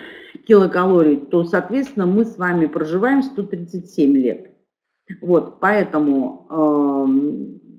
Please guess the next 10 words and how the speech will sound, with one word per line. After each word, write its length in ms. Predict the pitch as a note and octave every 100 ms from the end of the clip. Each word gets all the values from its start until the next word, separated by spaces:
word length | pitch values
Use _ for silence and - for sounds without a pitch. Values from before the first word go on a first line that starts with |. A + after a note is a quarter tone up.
| _ _ _ _ _ _ _ _ _ _ _
физики 400 | A3+ G#3 F#3 -
уже 160 | E3 F3
всё 180 | - F#3
это 120 | E3
посчитали. 800 | - - E3+ - B3 C#4+ C#4+ D4 - _ - - - - -
Э, 460 | D3+ D#3 D#3 - - _
сейчас 540 | - - F3+ - - -
самая 520 | A3+ A3+ F#3+ D#3+ D3
правильная 640 | C#3 F3+ F#3 D#3+ D3+ D3+ D3
программа, 960 | D#3 D#3+ F3+ F#3 D3 C#3 C3 B2+ -